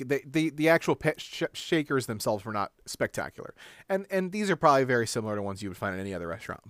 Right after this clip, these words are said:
But I have more memories at Pizza Hut of this happening than anywhere else on the hu-, on the planet.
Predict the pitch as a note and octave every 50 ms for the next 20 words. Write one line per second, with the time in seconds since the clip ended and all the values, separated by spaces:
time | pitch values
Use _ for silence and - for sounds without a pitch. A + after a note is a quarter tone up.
0 | - - F#3 F3 B2 E2+ C#2+ - _ _ _ _ _ _ _ _ _ _ _ _
1 | _ - - _ _ _ _ _ _ _ - A2+ A#2+ A#2+ A2+ A2+ A2 A#2 C3 D#3
2 | G3+ A#3 A3+ G3+ G3 F#3 E3 C3+ A2 A2 G#2 A2+ G2+ - - - E3 - - C3
3 | A#2 A2+ G#2+ F#2+ A2 A2+ A#2+ - C#3 C3+ A2+ A2 - G#2+ G#2 G2+ F#2+ G2+ - G#2+
4 | - _ _ - A#2 A#2 A#2 B2 C3 C3 A2+ G#2+ G#2+ A2 - - A#2+ G#2+ A#2 A#2+
5 | - - - C3 - - A#2 A2 A#2 A2+ - - B2+ A2 G2+ F#2+ G2+ -